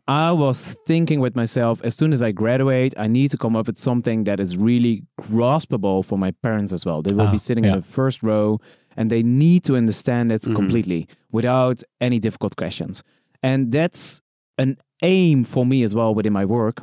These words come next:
Speaker 1: with youngsters, with
Speaker 3: Yeah.
Speaker 1: low educated people, with practical educated people,
Speaker 3: Yeah.
Speaker 1: uh, all of them to clarify stuff, because the one thing, and that's maybe my added value within the work, and then I start asking you guys questions, what we need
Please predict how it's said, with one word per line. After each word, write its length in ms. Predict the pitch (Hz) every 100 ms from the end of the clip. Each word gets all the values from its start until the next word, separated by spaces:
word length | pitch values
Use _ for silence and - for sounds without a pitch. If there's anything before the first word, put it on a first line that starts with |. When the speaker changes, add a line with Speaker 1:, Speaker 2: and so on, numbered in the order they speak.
| -
Speaker 1:
with 140 | 95
youngsters, 640 | 98 117 117 - 113 110 95
with 100 | 107
Speaker 3:
Yeah. 80 | 104
Speaker 1:
low 300 | 120 127 107
educated 400 | 113 113 104 104
people, 340 | 107 107 101
with 140 | 98 -
practical 540 | - 160 - 131 107 95
educated 500 | 101 95 104 95 104
people, 400 | 104 101 101 101
Speaker 3:
Yeah. 280 | 104 95 92
Speaker 1:
uh, 140 | 113 113 -
all 240 | 175 196
of 80 | 123
them 240 | 107 101
to 140 | 117 123 -
clarify 720 | 165 180 190 175 - 110 95
stuff, 560 | - - 98 110 - - _ _ -
because 420 | 135 135 139 127
the 140 | 113 104
one 300 | 127 170 190
thing, 320 | 151 160 151
and 140 | 117
that's 260 | 135 135 -
maybe 320 | 127 120 113
my 300 | 113 113 117
added 180 | 107 92
value 460 | 107 110 101 98 - -
within 240 | 107 107
the 80 | 95
work, 240 | 107 127
and 80 | 110
then 160 | 101 101
I 80 | 95
start 320 | - 101 90 -
asking 320 | 98 - 98
you 100 | 101
guys 200 | 107 107
questions, 440 | - 104 - 110 131 _ _ -
what 320 | 98 120 139 110
we 120 | 120 113
need 680 | 120 156 208 208 135 -